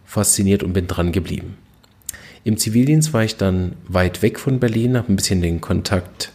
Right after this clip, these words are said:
verloren, respektive nur telefonisch weiter aufrechterhalten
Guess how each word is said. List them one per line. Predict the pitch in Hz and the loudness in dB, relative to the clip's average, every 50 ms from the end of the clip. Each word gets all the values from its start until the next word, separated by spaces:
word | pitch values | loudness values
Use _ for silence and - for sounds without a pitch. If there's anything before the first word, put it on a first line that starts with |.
| - - | -20 -20
verloren, | - - - 90 87 87 98 117 131 127 113 - - - - - 110 - - - | -10 -4 -2 0 2 4 4 4 4 2 0 -4 -6 -10 -14 -16 -20 -18 -10 -6
respektive | - 92 - - 90 - - - 98 92 | -4 -4 -4 -4 -6 -8 -8 -6 -4 -4
nur | 87 87 87 80 | -2 -2 -2 -4
telefonisch | - - 90 87 85 - - 107 110 120 117 - - | -4 -4 -4 -4 -4 -2 -2 0 0 0 -2 -2 0
weiter | 101 95 95 - - 104 95 98 - - - - - - - - - - - - - - - - | 2 0 2 2 2 2 2 0 -2 -10 -20 -20 -20 -20 -20 -20 -20 -20 -20 -20 -20 -20 -8 -2
aufrechterhalten | - 104 107 - - 110 107 - 104 92 95 95 95 92 92 107 110 117 117 - | 0 0 2 2 2 0 0 0 0 0 2 2 2 0 0 0 0 0 0 -4